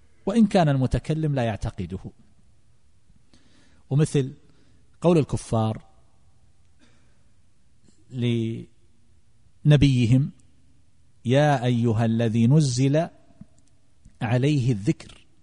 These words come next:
إنك لمجنون. لاحظ، يا أيها الذي نزل عليه الذكر، ذكر القرآن أو الوحي،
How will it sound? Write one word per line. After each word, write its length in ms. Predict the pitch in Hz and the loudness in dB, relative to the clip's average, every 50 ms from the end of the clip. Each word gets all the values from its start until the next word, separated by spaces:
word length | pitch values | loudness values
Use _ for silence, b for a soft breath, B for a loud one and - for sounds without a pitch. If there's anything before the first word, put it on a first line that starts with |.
| - - - - _ - - - - - _ - _ - | -20 -20 -20 -20 _ -20 -20 -20 -20 -20 _ -20 _ -4
إنك 460 | 139 139 135 131 127 151 180 - - | -2 0 0 2 2 0 -2 -2 -2
لمجنون. 600 | 147 131 120 110 113 104 - - 117 107 92 85 - - - _ _ _ - - - - - _ _ - - _ - - - - - - - _ _ _ _ _ _ _ _ _ _ _ - | -2 -2 0 0 -2 -2 -2 -2 -2 0 0 -2 -6 -10 -20 _ _ _ -20 -20 -20 -20 -20 _ _ -20 -20 _ -20 -20 -20 -20 -20 -20 -20 _ _ _ _ _ _ _ _ _ _ _ -4
لاحظ، 360 | - 139 151 131 - 156 160 170 - - - - - - | -2 0 0 2 0 -2 -2 -2 -8 -20 -20 -16 -4 2
يا 160 | 135 147 160 | 2 4 4
أيها 280 | 165 170 170 165 147 151 | 6 6 6 8 8 6
الذي 320 | 143 139 139 131 139 139 | 6 4 4 4 4 6
نزل 640 | 143 165 185 180 170 151 160 190 190 190 196 196 190 - - - - - - - - _ - - - - _ - | 8 8 8 6 4 4 4 4 4 4 2 0 -2 -6 -14 -20 -20 -20 -20 -20 -20 _ -20 -20 -20 -20 _ -8
عليه 440 | - 123 127 135 156 170 170 131 147 | -2 -2 2 2 4 4 4 4 4
الذكر، 500 | 127 113 107 135 - - - - - - - - - - - - - - - _ - - - - - - - - - - - - - - - - | 2 2 2 0 0 0 -8 -10 -10 -18 -20 -20 -20 -20 -20 -20 -20 -20 -20 _ -20 -20 -20 -20 -20 -20 -20 -20 -20 -20 -20 -20 -20 -20 -12 -12
ذكر 200 | 151 - - 143 | -10 -8 -8 -10
القرآن 540 | 131 - - 165 175 - 196 165 147 143 143 | -10 -8 -8 -6 -4 0 0 2 2 2 0
أو 160 | 135 123 120 | 0 0 0
الوحي، 360 | 113 131 156 - - 143 147 | 2 2 0 0 0 -4 -4